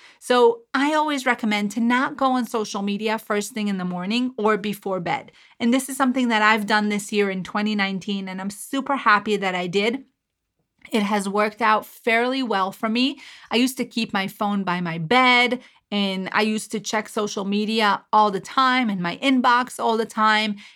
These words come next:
And in twenty nineteen, I decided to do a little bit less of that, really a lot more less, a lot more less, <laughs> a lot less of that in the new year. And it has worked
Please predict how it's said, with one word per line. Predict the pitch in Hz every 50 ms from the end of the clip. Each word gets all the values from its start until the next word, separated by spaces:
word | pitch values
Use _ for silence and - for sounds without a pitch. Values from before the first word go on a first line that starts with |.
| _ _
And | - 226 220 208 202 226
in | 240 247
twenty | 247 - 269 254 254 262
nineteen, | 254 254 254 233 - 226 208 208
I | 196 196 202
decided | 180 190 196 - 202 190 196 190 202 208 202
to | - 202
do | 175 185 196 190 185 - -
a | 208 220
little | 208 208 208 202 208 214 226
bit | 214 226 226 220 -
less | 208 185 175 170 -
of | 196 170
that, | 170 160 151 160 160 - -
really | 214 226 233 240 233
a | 202 180
lot | 190 202 208 233 247 -
more | 214 202 196 175
less, | 165 165 160 165 - - _ -
a | 214
lot | 226 233 233 226
more | 220 214 208 196
less, | 196 180 - - - - - - - - 262 269 - -
<laughs> | - - - - -
a | 226 220
lot | 233 240 262 254 -
less | 240 226 226 220 -
of | 214 190 180
that | 185 180 170 180 185 - - _ -
in | 240 233 233 226 226 220
the | 214 220 214 214 214
new | 208 214 214
year. | 214 214 196 202 202 202 202 190 - -
And | 226 220
it | 220 220 214
has | 226 226 214 185 196
worked | 208 226 233 233 233 -